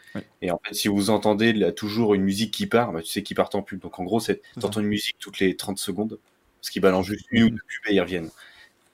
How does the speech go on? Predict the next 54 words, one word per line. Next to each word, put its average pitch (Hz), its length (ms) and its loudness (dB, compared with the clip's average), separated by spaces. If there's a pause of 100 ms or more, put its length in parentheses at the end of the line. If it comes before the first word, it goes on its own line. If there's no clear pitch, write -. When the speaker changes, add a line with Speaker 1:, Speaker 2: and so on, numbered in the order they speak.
(180)
Speaker 2:
Et, 98 320 6
euh, 78 1120 0
c'est - 160 -12
pour 90 140 -6
ça 110 140 4
que, 101 120 -2
oui, 101 140 2
justement, 92 440 -4
tu 104 140 -2
as 82 40 2
des 85 280 -8
images 92 300 2
de 90 100 -4
grands, 87 440 -6
de 101 80 0
gros 92 200 -4
plans 110 200 2
ou 101 40 2
de 92 60 -4
caméras. 90 440 0 (500)
Euh, 85 300 2
souvent, 110 300 4
même 104 200 4
les 95 100 4
commentateurs 92 440 -4
français 101 340 -4
en 90 100 -2
profitent - 360 -14
pour 90 120 -6
faire 87 120 -4
une 85 80 -6
petite - 160 -18
pause 95 180 -2
aussi, 123 200 -4
parce - 140 -12
que 80 80 -12
de - 40 -16
toute 85 80 -8
façon, 98 120 -6
il 92 60 0
y 82 40 -2
a 82 80 -2
rien 82 80 -4
à 80 60 -4
dire, 101 200 0
vu 87 120 -10
qu'ils, 80 440 -12 (260)
ils 92 80 -2
laissent 87 120 0
juste, - 400 -4
euh, 87 120 2
une 87 140 -4
caméra 85 360 -6
tourner. 85 360 -10